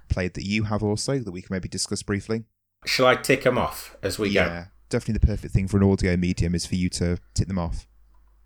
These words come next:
Speaker 2: No, I'm gonna, I'm gonna audibly tick them off.
Speaker 1: Is better. Okay.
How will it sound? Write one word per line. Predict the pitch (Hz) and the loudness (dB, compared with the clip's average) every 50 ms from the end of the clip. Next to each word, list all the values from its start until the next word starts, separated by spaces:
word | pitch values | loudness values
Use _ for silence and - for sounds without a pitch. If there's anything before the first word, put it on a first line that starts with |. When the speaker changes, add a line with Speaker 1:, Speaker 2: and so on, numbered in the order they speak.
| _ _ _ - | _ _ _ 2
Speaker 2:
No, | 135 131 | 4 6
I'm | 120 120 117 | 6 6 4
gonna, | 120 123 120 120 110 117 - | 2 2 4 4 4 4 2
I'm | - 104 110 | 0 0 2
gonna | 110 113 117 113 113 - - | 2 4 2 2 2 2 4
audibly | 131 131 131 135 127 101 90 95 92 90 90 | 6 6 6 6 4 2 2 0 -2 -2 -4
tick | - - - 110 - | -4 -4 -4 -4 -2
them | - 104 98 98 | -2 -2 2 2
off. | 101 - - - - - _ | 2 4 4 2 0 -2 _
Speaker 1:
Is | - 98 - | -16 -16 -14
better. | - - - - - - - - _ _ - | -14 -14 -14 -14 -14 -18 -20 -20 _ _ -18
Okay. | - - 85 82 82 | -12 -12 -10 -10 -12